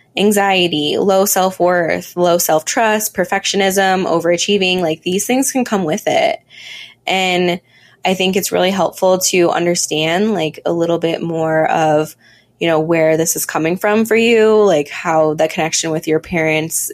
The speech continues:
maybe caused this and the ways that it shows up for you, like, where you're at with your job and the reason why you like your job, or, um, you know, your romantic relationships, like the overgiving, like,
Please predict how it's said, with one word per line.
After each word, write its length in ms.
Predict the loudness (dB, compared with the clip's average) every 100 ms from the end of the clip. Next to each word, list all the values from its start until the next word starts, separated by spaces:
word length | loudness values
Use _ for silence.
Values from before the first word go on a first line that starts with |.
| -6
maybe 320 | -4 -2 -4
caused 440 | 0 0 0 0
this 480 | 0 2 2 0 -4
and 360 | -2 0 0 0
the 80 | 0
ways 260 | 0 0
that 80 | 0
it 120 | 0
shows 280 | 0 0 0
up 160 | -2 0
for 80 |
you, 340 | 2 2 2 0
like, 340 | 0 -2 -4 -16 -20 -20 _ -2
where 200 | 2 4
you're 160 | 4
at 140 | 2 0
with 120 | 2
your 120 | 2
job 640 | 2 0 2 2 2 0 -2
and 480 | -2 0 0 -2 -4
the 100 | -2
reason 320 | 0 2 2
why 140 | 2 2
you 160 | 2
like 200 | 0 -2
your 80 | -4
job, 520 | 0 0 0 0 -2
or, 500 | -4 -2 0 0 -2 -6 -20 -20 _ -6
um, 580 | -4 -2 -2 -6 -8 -8
you 100 | -4
know, 80 | 0
your 220 | 2 2
romantic 480 | 2 2 0 -2 0
relationships, 920 | 4 4 4 2 2 2 4 2 2
like 160 | -2 0
the 80 | 0
overgiving, 840 | 2 2 0 2 2 2 0 0
like, 180 | -4